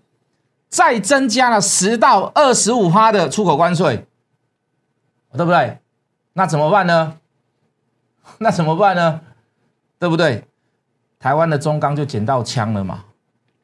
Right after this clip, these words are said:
是不是？那台湾的中钢就捡到枪了嘛？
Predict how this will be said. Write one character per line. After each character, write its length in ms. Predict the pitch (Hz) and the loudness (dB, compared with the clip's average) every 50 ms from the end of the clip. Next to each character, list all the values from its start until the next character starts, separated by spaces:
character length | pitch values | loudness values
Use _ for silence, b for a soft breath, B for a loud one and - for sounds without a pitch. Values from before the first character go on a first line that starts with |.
| _ _ _ _ _ _ | _ _ _ _ _ _
是 120 | - 165 | -8 -4
不 60 | 139 | -2
是？ 220 | 127 139 - - 120 | -2 -2 -2 -4 -4
那 120 | - 160 156 | -4 -4 -4
台 280 | 160 - 143 143 151 | -4 -2 -2 0 0
湾 180 | 170 190 196 190 | 2 0 0 0
的 120 | 180 151 | 0 -2
中 220 | - - 175 175 180 | -2 -4 -4 -2 -2
钢 120 | 170 170 | -2 -2
就 120 | 175 175 | -2 -2
捡 180 | 160 - 135 107 | -2 -2 -4 -2
到 180 | 113 147 143 131 | 0 -2 -2 -2
枪 300 | - - 135 117 113 117 | -2 -2 -2 -2 -2 -2
了 100 | 113 98 | -2 -2
嘛？ 220 | 98 92 87 87 | -4 -6 -8 -10